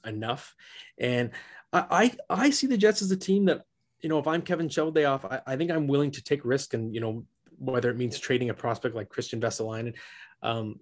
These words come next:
I would go after some upgrades, 'cause this is, for every team in the North, this is a unique opportunity where you know there's gonna be one Canadian team in the Final Four. And if you look at the Jets core, you know, they're not that old of a team, but, you know, Blake Wheeler is getting up there. And I,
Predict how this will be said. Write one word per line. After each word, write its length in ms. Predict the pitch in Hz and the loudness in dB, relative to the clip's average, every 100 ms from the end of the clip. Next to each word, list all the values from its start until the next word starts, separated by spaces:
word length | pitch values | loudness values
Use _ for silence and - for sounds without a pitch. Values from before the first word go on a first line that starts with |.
| - | -4
I 100 | 127 | 0
would 160 | 135 | 2
go 160 | - 151 | 4 4
after 220 | 156 175 | 4 -2
some 180 | 180 165 | -4 -4
upgrades, 320 | 160 107 - | -2 -4 -4
'cause 160 | - 110 | -4 -4
this 120 | 131 | -4
is, 100 | 143 _ - | -8 _ -10
for 180 | - | 0
every 180 | 139 170 | 2 4
team 200 | 202 202 | 4 4
in 40 | 156 | 4
the 80 | |
North, 220 | 127 113 107 | 4 0 -2
this 160 | 110 | -6
is 100 | 127 | -4
a 60 | 120 | -4
unique 360 | 117 120 131 | -2 0 2
opportunity 520 | 135 131 120 135 127 131 | 2 -2 -4 -2 0 0
where 120 | 117 | -2
you 120 | 107 | -4
know 220 | 107 120 | -4 -2
there's 140 | 120 113 | -2 -4
gonna 120 | 120 | -4
be 60 | |
one 180 | 110 113 | -4 -4
Canadian 380 | 110 117 110 110 | -6 -6 -6 -8
team 160 | - 113 | -10 -10
in 60 | |
the 60 | 104 | -6
Final 220 | 113 107 | -6 -6
Four. 300 | 98 110 104 - - - - - | -6 -8 -8 -14 -20 -20 -16 -4
And 360 | 123 120 120 - - | 0 2 0 -4 -8
if 120 | 113 | -2
you 60 | |
look 140 | 127 135 | 2 2
at 80 | 127 | 2
the 40 | |
Jets 240 | 120 123 | 2 0
core, 340 | - - 123 151 | -2 0 2 2
you 60 | |
know, 100 | 131 | 2
they're 120 | 120 185 | 2 2
not 200 | 185 120 | 2 0
that 180 | 131 | -2
old 180 | 151 170 | 0 -2
of 60 | 165 | -4
a 20 | |
team, 320 | - 170 196 | -4 -2 0
but, 220 | 143 110 - _ | 0 -2 -6 _
you 60 | 151 | -4
know, 100 | 123 | -2
Blake 240 | 127 131 | 2 2
Wheeler 220 | 127 139 | 4 4
is 100 | 143 | 4
getting 220 | - 120 113 | 2 0 0
up 160 | 107 | -4
there. 260 | 110 123 180 - - - _ | -4 -4 -6 -18 -20 -20 _
And 340 | - 123 120 | -2 0 0
I, 100 | 117 | -2